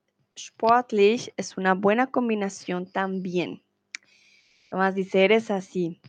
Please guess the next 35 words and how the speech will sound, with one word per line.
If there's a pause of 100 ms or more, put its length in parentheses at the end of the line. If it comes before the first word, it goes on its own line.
(580)
Ah,
me
es-, (420)
no
sé
si
me
estás
diciendo
smart
y
sportlich.
Si
me
dices
smart
<laughs>
y
sportlich,
muchas
gracias. (140)
<laughs>
Sí,
es
una
buena
combinación. (840)
No
siempre
es
fácil
mantenerse
en
forma,
pero